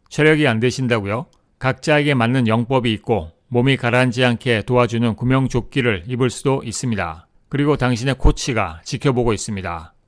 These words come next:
혼자가 아닌 것입니다. 깊은 물로 나아가야 합니다.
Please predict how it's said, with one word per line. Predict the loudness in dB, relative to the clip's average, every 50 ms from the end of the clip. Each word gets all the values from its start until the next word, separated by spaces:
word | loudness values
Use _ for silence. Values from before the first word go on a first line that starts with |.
| -2 0
혼자가 | 0 2 2 4 4 4 2 2
아닌 | 0 0 0 0
것입니다. | 0 -2 -2 -4 -8 -8 -6 -6 -6 -6 -8 -12 -18 _ _
깊은 | -2 -2 4 6 6 6 6 4
물로 | 2 2 4 4 4 4 2 0 -4
나아가야 | -4 -2 0 0 0 2 0 0 0 0
합니다. | 0 -2 -4 -4 -6 -8 -8 -10 -14